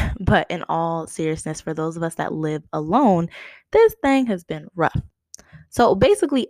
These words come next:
add all that together, like, me finally wanting to date, then me being super cautious about it because of corona,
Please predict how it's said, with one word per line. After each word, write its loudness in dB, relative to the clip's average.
add 6
all 4
that 0
together, -8
like, -8
me -6
finally -10
wanting -10
to -10
date, 4
then -6
me -4
being -6
super -10
cautious 0
about -2
it -10
because -2
of -2
corona, -2